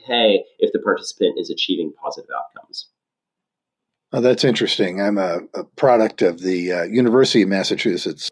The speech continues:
Speaker 2: The size of the educational structure in that state is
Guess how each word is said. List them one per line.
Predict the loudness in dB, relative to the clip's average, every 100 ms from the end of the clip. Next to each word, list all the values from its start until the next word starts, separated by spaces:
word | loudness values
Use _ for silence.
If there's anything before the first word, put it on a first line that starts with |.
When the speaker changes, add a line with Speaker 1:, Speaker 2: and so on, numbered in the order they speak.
| _ _ -20 -4
Speaker 2:
The | 0
size | 2 4 4 6 4 4
of | 0 0
the | 0
educational | 0 -2 0 2 2 -2 -6
structure | -4 -2 -2 -2 -6
in | -6
that | -6 -8
state | -4 -2 -2 -2
is | -6